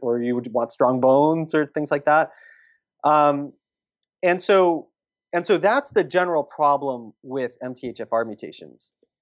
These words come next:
By contrast, there's an anemia of folate deficiency called macrocytic anemia. And that happens because folate is needed to support D N A synthesis,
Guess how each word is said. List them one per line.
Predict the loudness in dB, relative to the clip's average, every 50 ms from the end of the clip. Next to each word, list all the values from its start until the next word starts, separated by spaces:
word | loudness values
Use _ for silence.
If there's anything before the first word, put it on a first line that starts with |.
| _ _ _ -10
By | -2 0 0 0
contrast, | 0 0 -2 -2 -2 -2 -2 -2 -2 -2 -2 -4 -8 -12 -16 -20 _ _ _ _ _ _ _ _ _ _ _ _ _ _ _ _ _ _ _ _ _ _
there's | -2 2 4 4 4 4
an | 2 2 2
anemia | 0 0 -2 -4 -4 -2 -2 -2 -2 -2 -4 -4 -4 -6 -8 -10 -12 _ _ _ _ _ 0
of | 0 0 0 0 _
folate | 0 2 2 2 2 0 -4
deficiency | -10 -14 -12 -12 -14 -14 -16 -16 -16 -14 -14 -14 -16 -16 -20 _ -2
called | 0 0 0
macrocytic | 0 -2 -2 -2 -4 -4 -6 -8 -6 -6 -6 -6 -6 -6 -8
anemia. | -10 -12 -14 -16 -16 -16 -18 -18 -20 _ _ _ _ _ _ _ _ _ _ _ _ -4
And | -2 0 0
that | 2 2
happens | 2 2 2 0 -2 -4 -6 -8
because | -12 -8 -2 2 2 2 2 2 -2 -8 -14 -16 _ _ _ _ _ _ _ _ -4
folate | -2 -2 -2 0 -2 -2 -4 -6 -8 _ _ _ _ _ _ -4
is | -2 0 2 2 2 0 -2 -6 -12 -14
needed | -10 -8 -6 -4 -2 0 2 2 0 0 0
to | -2 -2
support | -2 0 -2 -4 -2 0 0 0 -2 -2
D | -4 0 0
N | 0 0
A | 0 -2
synthesis, | -4 -4 -6 -6 -8 -6 -2 0 0 0 -2 -6 -14 -16